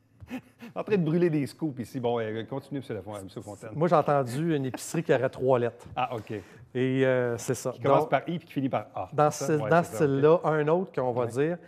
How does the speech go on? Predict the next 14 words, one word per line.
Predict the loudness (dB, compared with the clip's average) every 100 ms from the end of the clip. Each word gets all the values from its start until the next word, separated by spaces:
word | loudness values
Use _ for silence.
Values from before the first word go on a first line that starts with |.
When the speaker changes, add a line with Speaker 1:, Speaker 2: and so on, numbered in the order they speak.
| -20 -20 _
Speaker 2:
Mais, | -2 -2 0 -2 0
euh, | 0 0 -2 -2 -4 2
donc, | 2 2 -2
les | -2 -2
gens | -4
de |
Saint-Eugène, | -4 -6 -6 -6
c'est | -8
des | -10
services | -8 -8 -6 -8
de | -8
proximité | -10 -12 -12 -10 -12
qui | -10
veulent. | -6 -4